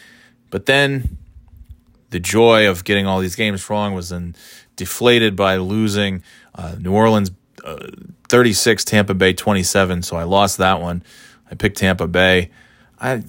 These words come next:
again, N F C South, I just don't, I don't know. If I go back,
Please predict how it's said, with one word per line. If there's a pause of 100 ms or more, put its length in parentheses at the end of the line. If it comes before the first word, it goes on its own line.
(140)
again,
N
F
C
South,
I
just
don't,
I
don't
know. (800)
If
I
go
back,